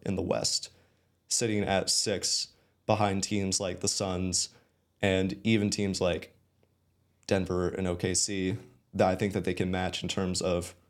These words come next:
raw talent and certainly have more experience than someone like the Thunder. They have more depth top to bottom than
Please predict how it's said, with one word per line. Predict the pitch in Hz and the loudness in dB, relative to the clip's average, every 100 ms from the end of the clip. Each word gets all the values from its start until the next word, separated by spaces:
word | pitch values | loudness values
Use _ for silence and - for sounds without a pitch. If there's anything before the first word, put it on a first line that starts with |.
| _ _ | _ _
raw | 104 101 98 | 2 2 2
talent | - 101 95 - | 0 0 -2 -2
and | 98 | -4
certainly | - 113 95 | -4 -4 -2
have | 90 | -2
more | 98 87 | -2 -2
experience | - - 107 95 85 | -4 -2 0 0 -2
than | 92 | -4
someone | - 90 87 | -4 -2 -4
like | 82 | -6
the | - | -4
Thunder. | 95 104 - 104 - _ _ _ _ _ _ _ _ _ _ _ _ _ _ _ _ _ _ _ _ _ - | -2 0 -2 -8 -12 _ _ _ _ _ _ _ _ _ _ _ _ _ _ _ _ _ _ _ _ _ 4
They | 123 139 131 | 8 8 8
have | 120 117 110 107 - - | 6 6 4 0 -8 -4
more | 107 107 104 | 0 4 2
depth | 98 - 101 80 - - - - _ _ _ _ _ _ - | 0 0 2 2 -4 -10 -10 -18 _ _ _ _ _ _ 0
top | 110 104 | 2 4
to | 98 | 2
bottom | 92 90 85 85 90 | 2 4 2 -2 -6
than | - 101 95 92 | -2 0 0 -2